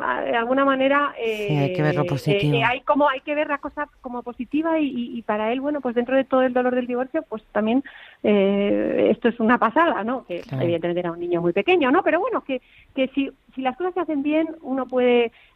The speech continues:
Speaker 1: gestionar, eh, como, como niño y luego pos-, posteriormente como adulto, lo que suponen las separaciones, y la vida está llena de separaciones, ¿no? Con lo cual esta es vivida de un modo duro y doloroso, pero también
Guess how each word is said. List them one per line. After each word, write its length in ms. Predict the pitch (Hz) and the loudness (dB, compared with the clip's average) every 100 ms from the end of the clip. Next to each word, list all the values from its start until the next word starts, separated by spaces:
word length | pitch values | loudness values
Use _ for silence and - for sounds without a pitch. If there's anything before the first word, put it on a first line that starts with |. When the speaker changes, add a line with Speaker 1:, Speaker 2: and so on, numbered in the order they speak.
| - - | -20 -6
Speaker 1:
gestionar, 640 | 285 269 - 226 233 214 - - _ | -2 -2 0 2 4 2 -2 -12 _
eh, 540 | 202 190 180 175 180 180 | -10 -6 -2 0 0 0
como, 400 | 214 196 190 - | 2 2 2 0
como 240 | 208 190 | 0 4
niño 380 | 214 262 240 190 | 6 6 6 2
y 100 | 202 | 0
luego 220 | 190 202 202 | 0 0 0
pos-, 220 | 208 202 - | -4 -6 -8
posteriormente 520 | 190 196 196 196 190 | -2 0 2 2 0
como 160 | 190 | 2
adulto, 420 | 180 202 - 285 - _ _ _ - | 0 0 0 -2 -2 _ _ _ -8
lo 80 | 185 | -6
que 100 | 180 | -4
suponen 420 | 165 180 170 165 | -4 -2 0 0
las 140 | 160 | -2
separaciones, 640 | - - 165 - 226 196 180 | -4 -4 -2 2 4 4 2
y 120 | 190 | 2
la 100 | 175 | 4
vida 160 | 190 196 | 4 4
está 160 | 220 | 4
llena 240 | 196 190 175 | 4 4 2
de 80 | 170 | -2
separaciones, 680 | 165 156 156 170 160 151 208 | -6 -8 -6 -4 -2 -2 -4
¿no? 120 | 233 | -4
Con 140 | 196 | -2
lo 80 | 175 | -4
cual 220 | - 180 | -2 -2
esta 280 | 185 202 202 - - | -2 0 -2 -4 -4
es 100 | 190 185 | 2 4
vivida 380 | 190 196 175 - | 4 4 2 -2
de 80 | 170 | -8
un 60 | 180 | -6
modo 220 | 185 185 | -4 -2
duro 220 | 196 196 | -2 2
y 60 | 190 | 2
doloroso, 520 | 185 190 208 302 320 | 2 0 -2 -4 -4
pero 280 | 202 220 269 - _ _ - | -2 -2 -4 -8 _ _ -4
también 420 | 185 190 208 | 0 0 0